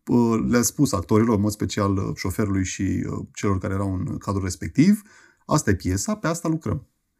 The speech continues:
Și toată editarea de la, uh, uh, urmărirea cu mașinile, uh, cu,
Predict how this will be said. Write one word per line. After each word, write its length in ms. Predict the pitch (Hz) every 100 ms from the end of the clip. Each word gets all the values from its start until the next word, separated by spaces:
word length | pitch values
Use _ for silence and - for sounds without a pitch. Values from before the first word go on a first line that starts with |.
| -
Și 140 | -
toată 240 | - 208 160
editarea 400 | 123 110 139 117
de 80 |
la, 300 | 113 110 104 104
uh, 180 | 107 104 - - - -
uh, 680 | 107 104 104 101 98 95 101 - 107 - 104 117 123 - - 113 110
urmărirea 440 | 110 110 123 127 117
cu 100 | 117
mașinile, 540 | 107 - 95 90 92
uh, 120 | 107 101
cu, 240 | 107 101